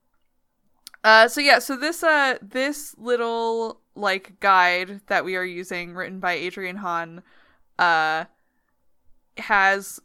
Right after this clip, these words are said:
little tiny recaps at the end of, uh, every, every, like, large chunk of, of plot stuff, which I appreciate because this is a very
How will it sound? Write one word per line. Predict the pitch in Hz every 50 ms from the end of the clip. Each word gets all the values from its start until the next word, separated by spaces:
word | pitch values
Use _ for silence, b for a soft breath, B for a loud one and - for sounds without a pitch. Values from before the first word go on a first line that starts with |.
| _ _
little | 185 185 208 202 208 202
tiny | 196 - - 226 202 208 202 196 185 170
recaps | 165 170 180 190 196 262 277 285 302 302 - - - - - - -
at | - 185 170 - -
the | 202 180 -
end | 170 180 180 180 190 196 196 196 196 202 -
of, | - 175 175 175 175 175 170 -
uh, | - 170 170 165 165 160 -
every, | - 185 185 185 180 175 170 170 170 170 -
every, | - 180 180 180 175 170
like, | 170 160 165 -
large | 170 170 170 170 170 175 170 - - -
chunk | - - - 196 175 185 190 - - -
of, | 165 165 160 160 - _ _ _ _
of | 170 170 - _ _
plot | - 170 165 160 - -
stuff, | - 202 185 190 190 -
which | 185 -
I | 196 160 160 151 - -
appreciate | 175 - - 175 175 180 - 196 202 202 - -
because | 170 - 185 160 165 165 165 b b b b b b b b b _
this | - 180 190 - -
is | 190 180 185
a | 170
very | 156 165 156 160 170 170 170 165 165 170 170